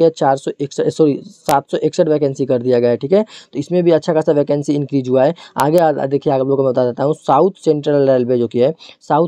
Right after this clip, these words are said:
सेंट्रल रेलवे में आप लोग का पाँच सौ, पहले पचासी वैकेंसी थी, अब पाँच सौ पचासी को बढ़ा करके आप लोग का उन्नीस सौ उनचास वैकेंसी कर दिया गया है। तो इसमें भी कच्छा,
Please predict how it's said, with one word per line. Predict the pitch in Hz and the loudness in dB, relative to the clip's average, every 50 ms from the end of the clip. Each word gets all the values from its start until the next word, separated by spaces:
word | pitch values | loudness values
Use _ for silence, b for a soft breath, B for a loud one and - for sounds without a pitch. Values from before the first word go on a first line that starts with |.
| - - | -2 -4
सेंट्रल | 175 160 151 165 160 | -4 -2 0 0 2
रेलवे | 156 165 160 156 165 165 | 2 2 0 2 0 0
में | 165 156 - | 0 0 -2
आप | - 151 - | -4 -2 0
लोग | 165 160 | 0 0
का | 156 160 - _ _ - | 0 -2 -4 _ _ -10
पाँच | 143 143 151 165 170 151 | -8 -6 -6 -6 -8 -8
सौ, | - - 135 135 139 | -6 -4 -2 -2 -2
पहले | - 147 131 135 151 | -2 -2 -2 -2 -2
पचासी | 156 - - 135 - 131 131 - 170 | -4 -4 -8 -4 -4 -4 -4 -2 -2
वैकेंसी | 147 143 135 135 123 120 - 123 | -2 -2 0 -2 -4 -4 -6 -10
थी, | - - 117 117 B B B B B | -8 -6 -8 -8 B B B B B
अब | - 139 139 _ | -4 -4 -4 _
पाँच | - 143 151 165 170 | -4 -4 -2 -2 -4
सौ | 175 | -6
पचासी | 165 175 160 151 147 147 - 165 | -6 -4 -2 -2 -2 -2 -4 -4
को | 160 165 | -4 -2
बढ़ा | 143 147 135 135 156 | 0 0 0 0 0
करके | 156 165 160 156 160 | -2 -2 -4 -2 0
आप | 147 147 143 - | -2 -2 0 -2
लोग | 151 147 | -4 -2
का | 156 | -2
उन्नीस | - - 160 156 151 160 180 170 - | -4 -4 -6 -6 -2 -2 -2 -2 -2
सौ | 170 | -4
उनचास | - 151 151 139 - 165 165 165 147 | -4 -4 -6 -2 0 0 0 0 0
वैकेंसी | 147 139 - 135 131 127 147 135 | -4 -6 -6 -6 -8 -8 -10 -6
कर | - 131 | -4 -4
दिया | 120 123 135 135 | -2 0 0 0
गया | 135 139 139 | 0 0 -2
है। | 151 | -2
तो | 147 151 | -4 -6
इसमें | - 143 - - 160 165 156 | -10 -10 -8 -2 -2 -2 -2
भी | 156 | -2
कच्छा, | 147 - 143 - - - | -2 -4 -4 -4 -4 -8